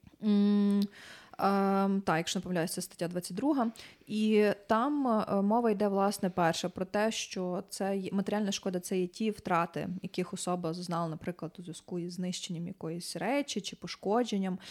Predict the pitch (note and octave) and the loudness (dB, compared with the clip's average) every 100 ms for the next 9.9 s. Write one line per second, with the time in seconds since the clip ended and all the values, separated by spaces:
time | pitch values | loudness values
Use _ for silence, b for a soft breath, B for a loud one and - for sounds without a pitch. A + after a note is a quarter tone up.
0 | B B B B - G3 G3 G3 F#3+ - | B B B B 0 2 2 4 4 4
1 | F#3+ F3+ G#3 C4 D4 - G#3+ G#3+ - G#3+ | 2 4 6 6 4 0 -4 -2 0 2
2 | G#3+ G3 - G#3 F#3 F#3+ E3+ C4+ C4+ A3+ | 2 0 -2 -4 -2 -2 0 0 -2 -2
3 | - F#3 - A3 G3 F#3+ G#3 F#3+ F#3 F3+ | -2 -2 -2 -2 0 0 0 0 -2 -4
4 | E3+ G3 D4 A3+ F3 F#3+ G#3+ F#3+ F3 E3+ | -2 -2 0 -2 -2 0 0 0 -4 -4
5 | F3+ F3 G3 A3 - F#3 - - - - | -4 -2 -2 -2 -4 -6 -8 -14 -10 -8
6 | - - - F3 F3 - - G3 - F#3 | -6 -8 -6 -6 -6 -8 -10 -10 -10 -12
7 | _ _ - F#3 F#3 - F#3+ F3+ - F#3+ | _ _ -8 -6 -8 -8 -6 -6 -2 -2
8 | F#3 F#3 F3 - F3 F3 - - - F3 | -2 -4 -4 -6 -8 -6 -4 -6 -10 -12
9 | - E3 F#3+ F#3+ F3 F3 - - | -8 -4 -2 -2 -4 -6 -8 -12